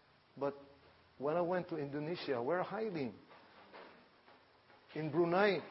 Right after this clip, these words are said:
we are always accompanied by one, uh, military guy. I can't believe. So when I was in Vietnam,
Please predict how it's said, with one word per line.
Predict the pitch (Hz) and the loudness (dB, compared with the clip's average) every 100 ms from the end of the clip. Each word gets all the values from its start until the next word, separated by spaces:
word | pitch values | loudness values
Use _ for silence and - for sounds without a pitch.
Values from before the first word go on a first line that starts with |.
| - - | -12 0
we | 151 | 4
are | 165 | 6
always | 165 185 196 180 175 | 6 6 6 4 4
accompanied | 175 180 185 180 165 147 | 2 0 0 0 2 4
by | 151 | 4
one, | 147 165 165 143 117 - | 6 4 4 2 -2 -2
uh, | 135 135 123 | 0 2 2
military | 117 175 208 208 147 135 | 4 4 4 6 6 6
guy. | 120 123 110 98 - - - - _ - - - | 4 0 0 -6 -20 -20 -20 -20 _ -20 -20 -16
I | - - | -8 -4
can't | 185 | 0
believe. | 143 147 175 104 - - - - - - - - | 2 4 4 0 -6 -18 -20 -20 -20 -20 -16 -4
So | 151 | -2
when | 131 123 151 | 0 2 4
I | 175 | 4
was | 175 180 - | 4 2 0
in | 151 | -2
Vietnam, | 139 160 156 190 208 175 | 0 0 0 0 0 0